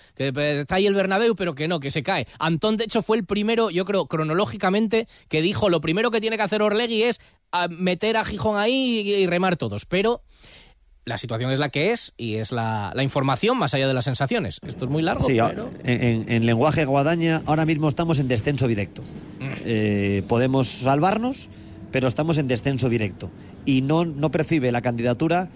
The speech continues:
Speaker 2: eh, un plan claro ni del ayuntamiento. Aparte sí que dicen que yo aquí he sido un poco crítico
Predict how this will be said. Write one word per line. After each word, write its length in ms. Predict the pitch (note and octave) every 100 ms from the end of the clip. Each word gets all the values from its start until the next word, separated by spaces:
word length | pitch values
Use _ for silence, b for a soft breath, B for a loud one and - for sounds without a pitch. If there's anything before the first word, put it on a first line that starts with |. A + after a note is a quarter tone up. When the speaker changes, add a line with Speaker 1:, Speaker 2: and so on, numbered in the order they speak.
| B
Speaker 2:
eh, 720 | - A#2+ A#2 A#2 A#2 A#2 A#2+ A#2
un 260 | C#3+ D3+ C#3+
plan 280 | D#3 D3+ C#3
claro 500 | D3 D#3+ E3 F3 - B2+
ni 220 | B2+ E3+
del 120 | D#3+
ayuntamiento. 680 | D3 C3+ C3+ D#3 D#3+ F#3 F#3 B B B B -
Aparte 300 | C#3+ F3 F#3+
sí 100 | F3
que 80 | F3
dicen 240 | F#3 D#3+
que 100 | A#2+
yo 100 | B2+
aquí 100 | C#3
he 40 | D#3+
sido 180 | D#3 C#3
un 60 |
poco 180 | C3 B2+
crítico 480 | - D3 B2+ D3+